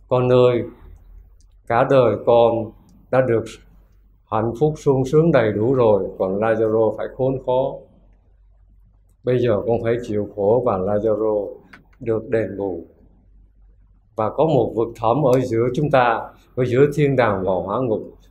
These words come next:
không thể liên lạc với nhau được. Thì ông phú hộ mới xin, "Thưa cha Abraham,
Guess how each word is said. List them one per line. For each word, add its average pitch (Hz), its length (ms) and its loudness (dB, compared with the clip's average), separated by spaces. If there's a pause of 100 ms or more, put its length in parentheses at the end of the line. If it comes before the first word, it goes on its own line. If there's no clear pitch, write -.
không 123 260 -2
thể 110 60 -2
liên 120 400 -2
lạc 92 240 -6
với 113 180 -4
nhau 107 280 -6
được. 87 220 -8 (960)
Thì 107 180 -4
ông 107 280 -2
phú 120 140 -2
hộ 92 320 -4
mới 117 80 -2
xin, 110 420 -6 (600)
"Thưa 110 480 -2 (360)
cha 110 320 -2 (100)
Abraham, 110 600 -2